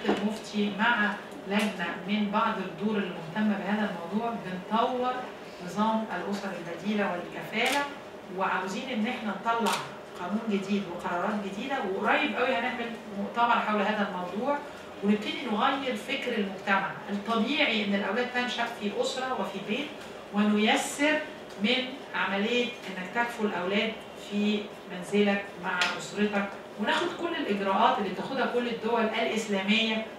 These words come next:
اللي سبقتنا في هذا التوجه. مهم قوي المتابعة، مهم قوي إن، إن إحنا نتخير هذه الأسر ونطمئن على الأولاد، لكن في ضمانات كثيرة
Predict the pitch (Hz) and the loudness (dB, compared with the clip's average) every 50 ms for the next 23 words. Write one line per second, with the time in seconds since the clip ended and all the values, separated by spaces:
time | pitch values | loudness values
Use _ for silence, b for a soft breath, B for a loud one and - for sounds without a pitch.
0 | - - 175 190 202 - 196 185 - - 214 214 220 220 202 190 180 175 185 196 | -12 -6 -6 -4 -4 -2 -4 -2 0 2 2 2 2 0 -2 -2 -2 -4 -2 -2
1 | 196 180 - - 175 165 160 160 156 - - - - B B B B B B - | -2 -4 -4 -4 -2 -2 -2 -2 -4 -8 -10 -12 -14 B B B B B B 4
2 | 202 208 - 285 294 285 277 269 269 254 226 214 208 202 196 196 196 - - - | 6 6 6 6 6 6 4 4 4 0 0 -2 2 4 6 6 6 4 -2 -6
3 | - - - - - - - - - 185 190 202 214 247 247 247 240 226 226 226 | -8 -10 -12 -14 -14 -14 -14 -12 -10 -8 -4 0 0 0 0 2 0 0 2 2
4 | 233 233 226 214 196 180 - - 180 180 180 - - 185 180 175 175 175 - - | 0 0 0 -2 -2 -4 -8 -8 -8 -8 -8 -8 -8 -6 -6 -6 -4 -4 -6 -8
5 | - - 175 180 185 214 226 220 - 208 208 208 208 - - - - - - 196 | -8 -8 -8 -4 -4 -2 -2 -2 0 2 4 4 4 2 -2 -8 -10 -10 -6 -6
6 | 190 196 196 - - - 214 214 220 208 190 180 - 170 175 165 190 208 208 202 | -6 -4 -4 -4 -2 0 2 2 4 4 2 2 0 -2 -2 0 4 4 4 4
7 | - 202 208 - 190 180 175 175 175 175 175 - 190 180 202 214 220 220 202 - | 4 0 0 0 0 -2 -2 -2 -4 -4 -6 -6 -6 -4 -2 -2 -2 0 0 0
8 | 175 175 180 202 185 185 208 262 302 302 277 254 247 240 214 208 - 285 - 269 | 0 0 -2 -2 0 0 2 2 2 2 2 0 0 0 -2 0 0 0 2 4
9 | 254 226 208 208 269 262 - - 220 208 - 254 254 240 233 226 | 4 4 6 4 4 4 2 2 -2 -2 0 0 2 2 2 2